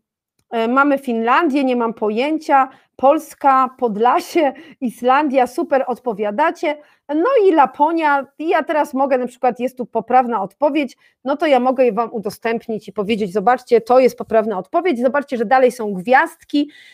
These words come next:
więc w sumie to nie jest ważne, kto to dał. Tak, to była Finlandia, dokładnie Lapland, czyli Laponia. No, no, wczoraj były Mikołajki, w związku z tym trochę przenieśliśmy się do kraju, e, kraju Mikołaja.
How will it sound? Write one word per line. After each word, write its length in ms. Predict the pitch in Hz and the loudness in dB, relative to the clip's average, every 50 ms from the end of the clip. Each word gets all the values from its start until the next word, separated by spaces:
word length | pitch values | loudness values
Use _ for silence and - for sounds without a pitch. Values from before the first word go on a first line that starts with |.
| _ _ | _ _
więc 300 | 220 254 262 247 - - | -4 -2 -2 -2 -4 -10
w 80 | - - | -16 -12
sumie 260 | - 262 254 254 247 | -8 -6 -4 -4 -2
to 120 | 247 240 220 | -2 -2 -2
nie 120 | 233 269 | -2 -2
jest 260 | 311 330 294 233 233 | 0 -2 -2 0 2
ważne, 320 | 240 254 269 254 269 247 240 | 2 2 2 2 -2 -4 -4
kto 220 | - - 262 247 | -4 -2 -2 -2
to 120 | 247 247 | 0 0
dał. 200 | 220 226 220 226 | 0 2 0 2
Tak, 240 | 214 - 190 185 - | 0 0 -2 -2 -2
to 200 | - 330 370 370 | -2 0 0 0
była 420 | 269 269 294 277 254 240 226 214 202 - _ _ _ _ _ 208 - | 2 2 4 4 6 4 4 2 -2 -6 _ _ _ _ _ -16 -12
Finlandia, 500 | 220 220 240 277 302 302 302 277 269 254 | -8 -4 0 2 2 2 4 2 2 0
dokładnie 460 | 226 208 - 226 220 202 226 202 190 | 0 0 0 0 0 0 -2 -4 0
Lapland, 540 | 214 247 269 269 - 269 240 233 - - - | 0 2 0 0 0 0 0 0 -2 -6 -10
czyli 240 | - 214 185 196 | -12 -12 -10 -6
Laponia. 600 | 190 190 196 - - 381 370 311 294 277 254 262 - _ _ _ _ _ _ _ _ _ _ _ _ _ _ _ _ _ _ _ 480 | -4 -4 -4 -4 -2 -2 -2 0 0 0 0 -2 -4 _ _ _ _ _ _ _ _ _ _ _ _ _ _ _ _ _ _ _ -14
No, 60 | 466 - 466 480 466 453 381 | -10 -4 -2 2 4 4 4
no, 200 | 330 277 277 - _ - | 4 2 -2 -6 _ -18
wczoraj 260 | - - 349 330 294 | -4 2 4 4 4
były 200 | 247 269 285 277 | 4 2 0 0
Mikołajki, 720 | 269 262 254 - 233 214 214 233 262 302 277 - - 240 | 0 -2 -2 -2 -2 2 4 4 4 2 0 -2 -8 -10
w 20 | 202 | -8
związku 300 | 226 240 220 - - 226 | -8 -8 -8 -8 -12 -12
z 40 | |
tym 140 | - 254 247 | -8 -8 -6
trochę 240 | 220 262 254 233 240 | -4 -4 -4 -4 -4
przenieśliśmy 640 | 240 - 269 247 240 208 - 254 233 - 254 262 262 | -4 -4 -4 -4 -4 -4 -6 -8 -8 -6 -4 -6 -4
się 140 | - 233 208 | -2 -4 -4
do 100 | 226 220 | -4 -4
kraju, 500 | - - 240 226 226 233 226 220 220 - _ _ | -2 0 2 2 4 4 2 0 -2 -6 _ _
e, 420 | - 208 208 208 208 208 208 214 220 | -4 -2 0 0 0 0 -2 -2 -4
kraju 360 | - - 269 240 226 233 226 | -2 0 2 2 2 2 0
Mikołaja. 680 | 233 220 - - - - 214 202 196 175 170 175 - | -2 -4 -8 -10 -10 -6 -4 -2 -2 -2 -2 -4 -8